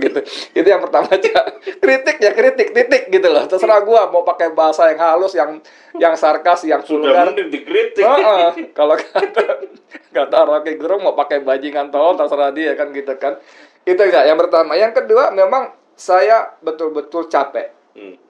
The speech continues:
Speaker 1: Capek untuk berhusnuzon kepada Prabowo, dan puncaknya ketika dia dengan Cina ini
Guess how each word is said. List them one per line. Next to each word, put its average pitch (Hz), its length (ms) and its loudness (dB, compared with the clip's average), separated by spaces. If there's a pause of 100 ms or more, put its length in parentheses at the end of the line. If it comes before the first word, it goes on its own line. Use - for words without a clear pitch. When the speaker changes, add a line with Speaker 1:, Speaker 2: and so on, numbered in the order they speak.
(280)
Speaker 1:
Capek 123 340 -6
untuk 131 220 -10
berhusnuzon 120 580 -10
kepada 113 380 -8
Prabowo, 110 680 -6
dan 113 160 -12
puncaknya 120 480 -10
ketika - 380 -10
dia 117 320 -8
dengan 110 260 -14
Cina 107 320 -10
ini 127 320 -8